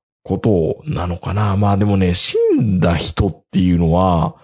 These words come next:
二十代、三十代ぐらいにいろいろ一緒に身近にし-、仕事してた人が亡くなってたんで、最近の話じゃないんですよね。なんか、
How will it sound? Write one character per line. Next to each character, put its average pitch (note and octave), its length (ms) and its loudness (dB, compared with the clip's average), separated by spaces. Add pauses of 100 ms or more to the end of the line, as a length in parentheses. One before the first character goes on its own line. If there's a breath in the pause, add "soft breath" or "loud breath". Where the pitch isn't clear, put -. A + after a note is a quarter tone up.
(240 soft breath)
二 E3 200 2
十 A4 220 2
代、 A2+ 120 0
三 G#2+ 220 2
十 A2 140 4
代 A#2 140 2
ぐ C3+ 100 2
ら G#2 120 2
い F2 40 2
に D#2+ 460 0
い B2 100 0
ろ C#3+ 160 4
い B2+ 40 2
ろ G2 60 2
一 E2+ 160 0
緒 - 200 0
に G2+ 100 0
身 G#2 140 2
近 A2 240 2
に A2 100 2
し-、 - 240 -2
仕 - 160 0
事 C3 220 2
し - 80 0
て C3+ 100 0
た F2+ 100 2
人 E2 160 0
が D2+ 120 2
亡 F2+ 140 2
く G#2 100 0
な G2+ 100 2
っ - 40 -8
て G2 100 -2
た D#2+ 140 0
ん D#2+ 40 0
で、 D2+ 80 0
最 G#3 220 0
近 A#3+ 120 -2
の G#3+ 60 0
話 A3 200 0
じ G2 60 2
ゃ - 20 0
な D2+ 100 0
い A2+ 60 0
ん G2+ 60 0
で G3+ 80 0
す - 160 -4
よ - 80 -2
ね。 E2+ 200 -2 (340)
な B2 80 -2
ん - 20 -2
か、 - 320 -2